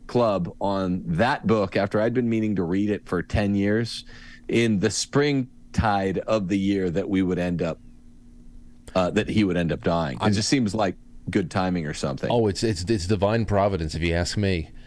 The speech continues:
Speaker 2: A li-, little,
Speaker 1: Yeah.
Speaker 2: uh, just a little touch of it. And I keep telling people it was so important for that reason, because what was, what was s-, stenciled out in that book in particular, since we're kinda wrapping up this one for session one,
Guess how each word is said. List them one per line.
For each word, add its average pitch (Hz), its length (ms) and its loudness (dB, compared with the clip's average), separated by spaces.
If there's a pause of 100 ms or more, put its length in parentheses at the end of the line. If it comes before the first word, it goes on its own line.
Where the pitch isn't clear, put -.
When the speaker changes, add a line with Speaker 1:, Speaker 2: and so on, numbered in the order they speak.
(200)
Speaker 2:
A 95 60 2
li-, 110 180 4
little, 143 360 2
Speaker 1:
Yeah. 117 80 0
Speaker 2:
uh, 117 60 2
just 123 160 0
a 123 40 2
little 139 320 2
touch - 360 -2
of 82 80 0
it. 78 120 -4
And 98 120 -2
I - 40 -2
keep - 240 0
telling 139 280 2
people 107 340 2
it 95 40 2
was 95 100 -2
so 123 320 2
important 113 480 0
for 110 80 2
that 104 180 2
reason, 110 460 0 (300)
because 101 300 2
what 101 360 2
was, 131 360 2 (140)
what 113 300 0
was 135 320 0 (260)
s-, - 200 -4 (180)
stenciled 135 580 0
out 113 220 2
in 107 140 0
that 107 260 0
book 92 320 0 (320)
in 98 100 -2
particular, 92 480 0
since 92 220 -4
we're 98 100 0
kinda 98 220 0
wrapping 98 320 0
up 90 160 -2
this 107 200 0
one 95 180 0
for 90 140 -4
session 92 380 -2
one, 95 320 0